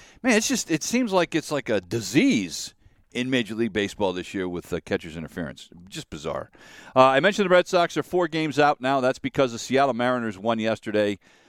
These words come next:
uh, fourteen to two. They beat the Chicago White Sox, who are just brutal, brutal. And they did it last night without Julio Rodriguez, who has been the hottest hitter on the planet.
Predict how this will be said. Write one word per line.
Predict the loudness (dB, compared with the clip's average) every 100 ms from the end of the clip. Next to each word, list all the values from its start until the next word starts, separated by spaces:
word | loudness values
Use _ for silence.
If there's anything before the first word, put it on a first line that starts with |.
| _ -2
uh, |
fourteen | -2 2 2 2 0
to | 0
two. | 2 2 2 -4 -20 _
They | 0 0
beat | 0 -4
the |
Chicago | -8 0 2 2 2
White | 0 0
Sox, | 0 -2 -2
who | -4
are | -6
just | -6 -10
brutal, | -6 -2 0 2 0 -2 _
brutal. | 0 2 2 -2 -2
And | 0 2
they | 4
did | 4 2
it |
last | 4 2 2
night | 0
without | 2 4 4
Julio | 4 4 4
Rodriguez, | 4 2 2 2 2 2
who | 0 0
has | 0
been | 0 0
the | -2 0
hottest | 0 0 -2
hitter | -4 -2
on | -4
the | -6
planet. | -6 -4 -2 -4